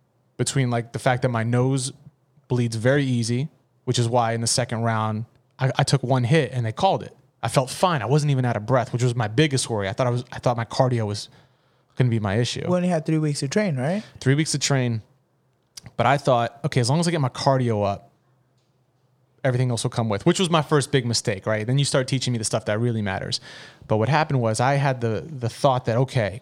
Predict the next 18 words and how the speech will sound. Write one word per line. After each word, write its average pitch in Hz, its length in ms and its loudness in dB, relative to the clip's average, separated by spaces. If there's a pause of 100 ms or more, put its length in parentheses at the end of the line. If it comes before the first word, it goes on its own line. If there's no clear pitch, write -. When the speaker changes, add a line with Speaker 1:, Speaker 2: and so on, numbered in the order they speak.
(120)
Speaker 1:
I'll 135 160 2
let 131 120 2
him 120 100 -2
tire 117 200 0
himself 110 400 -2
out 104 280 -2 (100)
round 104 240 -2
one. 101 260 -2 (800)
Round 110 260 0
two, 160 260 2
I'll 123 100 2
turn 127 200 0
it 117 80 0
up. 131 180 0
Round 117 200 0
three, 135 180 0
I'll 120 120 2
use, 127 280 0